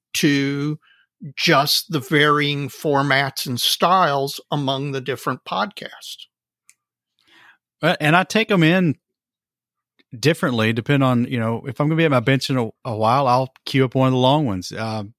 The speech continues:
Speaker 2: I listen to James and Malcolm on the road a lot. There's, there, there's a short format show,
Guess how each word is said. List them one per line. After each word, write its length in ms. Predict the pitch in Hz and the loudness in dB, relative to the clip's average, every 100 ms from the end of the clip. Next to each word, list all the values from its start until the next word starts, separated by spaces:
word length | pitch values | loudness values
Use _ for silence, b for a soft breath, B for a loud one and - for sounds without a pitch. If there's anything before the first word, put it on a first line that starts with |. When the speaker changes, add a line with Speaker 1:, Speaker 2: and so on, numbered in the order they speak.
| _ b b b b b b b b _ - | _ b b b b b b b b _ -6
Speaker 2:
I 80 | 120 | 0
listen 240 | 151 147 139 | 2 2 0
to 60 | |
James 300 | 110 135 139 | 2 2 2
and 100 | 135 | 4
Malcolm 340 | 127 156 156 135 | 4 4 4 2
on 120 | 131 | 4
the 80 | 127 | 4
road 200 | 147 165 | 2 2
a 40 | |
lot. 300 | 113 98 98 | 2 0 0
There's, 220 | 113 113 | -2 0
there, 200 | 117 131 | 2 0
there's 400 | 127 123 131 123 | 0 -2 -2 0
a 60 | 117 | -4
short 320 | - 135 127 | 0 -2 -2
format 400 | 143 139 135 117 | 0 2 2 0
show, 460 | - 135 156 170 | 0 2 2 -2